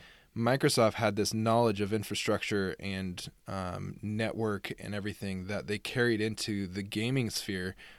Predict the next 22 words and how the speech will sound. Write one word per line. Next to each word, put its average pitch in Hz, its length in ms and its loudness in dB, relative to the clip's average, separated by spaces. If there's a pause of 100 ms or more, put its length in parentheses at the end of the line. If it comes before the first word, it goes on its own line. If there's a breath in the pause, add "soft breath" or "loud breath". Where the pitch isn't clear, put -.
which 113 240 0
just 123 180 2
made 117 180 2
such - 280 2
a - 20 0
big 98 220 0
difference. 90 380 -4
And 101 60 -4
when, 101 100 -4
especially 117 340 0
when 101 80 -4
you're 95 80 -4
talking 98 280 -4
about, 98 160 -2
like, 92 140 -6
security 113 460 -2
and 104 80 0
everything, 95 480 -6 (480 loud breath)
like, 98 100 -2
the - 80 -4
Xbox 107 560 2
Live, 98 540 2